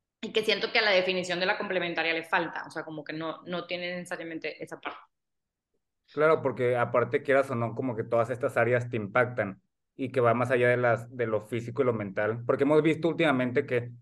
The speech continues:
Speaker 2: lo mental sí impacta lo físico respecto a la somatización y así, pero pues va
Speaker 1: Ujú.
Speaker 2: más allá porque somos más que lo mental y lo físico, como usted dice, está lo social,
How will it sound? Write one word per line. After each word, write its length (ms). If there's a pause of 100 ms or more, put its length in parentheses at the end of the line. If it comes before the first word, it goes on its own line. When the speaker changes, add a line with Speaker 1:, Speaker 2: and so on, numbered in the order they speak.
(100)
Speaker 2:
lo 160
mental 420
sí 120
impacta 360
lo 160
físico 560 (160)
respecto 380
a 40
la 100
somatización 720
y 80
así, 420 (220)
pero 240
pues 180
va 80
Speaker 1:
Ujú. 0
Speaker 2:
más 220
allá 280
porque 220
somos 260
más 220
que 100
lo 120
mental 320
y 20
lo 140
físico, 420
como 220
usted 440 (120)
dice, 340
está 220
lo 120
social, 840